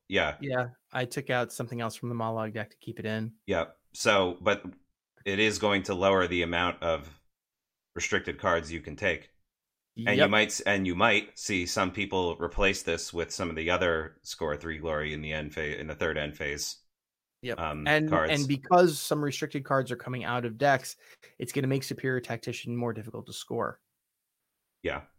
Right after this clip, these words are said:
Speaker 2: Because a lot of people take, take the, uh, the restricted
Speaker 1: Oh, yeah.
Speaker 2: objectives.
Speaker 1: Right, like Advancing Strike.
Speaker 2: Or just, or, you know,
Speaker 1: Or,
Speaker 2: like,
Speaker 1: uh,
Speaker 2: Fired Up or
Speaker 1: yeah, yeah.
Speaker 2: Escalation.
Speaker 1: Yeah.
Speaker 2: I'm still, I'm still gonna keep Escalation.
Speaker 1: Right.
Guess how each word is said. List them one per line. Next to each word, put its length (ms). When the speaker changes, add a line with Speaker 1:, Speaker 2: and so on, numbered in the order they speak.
Speaker 2:
Because 200
a 60
lot 160
of 60
people 220
take, 360
take 240
the, 260
uh, 340
the 80
restricted 320
Speaker 1:
Oh, 180
yeah. 260
Speaker 2:
objectives. 160
Speaker 1:
Right, 320
like 200
Advancing 500
Strike. 460
Speaker 2:
Or 500
just, 180
or, 240
you 100
know, 100
Speaker 1:
Or, 280
Speaker 2:
like, 80
Speaker 1:
uh, 180
Speaker 2:
Fired 280
Up 300
or 180
Speaker 1:
yeah, 220
yeah. 280
Speaker 2:
Escalation. 120
Speaker 1:
Yeah. 120
Speaker 2:
I'm 100
still, 180
I'm 100
still 180
gonna 140
keep 200
Escalation. 560
Speaker 1:
Right. 280